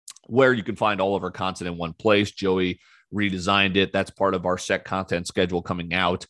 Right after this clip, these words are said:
um, which is gonna be, you're gonna be able to kinda go on there every day, like E S P N dot com.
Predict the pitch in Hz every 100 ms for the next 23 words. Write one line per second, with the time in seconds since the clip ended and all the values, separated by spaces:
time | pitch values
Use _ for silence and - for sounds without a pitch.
0 | _ _ _ - 87 85 82 82 85 87
1 | 90 92 90 85 90 98 92 87 90 87
2 | 90 90 87 87 85 82 85 - 117 92
3 | 95 104 95 98 92 92 90 90 90 82
4 | 87 92 87 - 87 85 80 80 92 87
5 | 73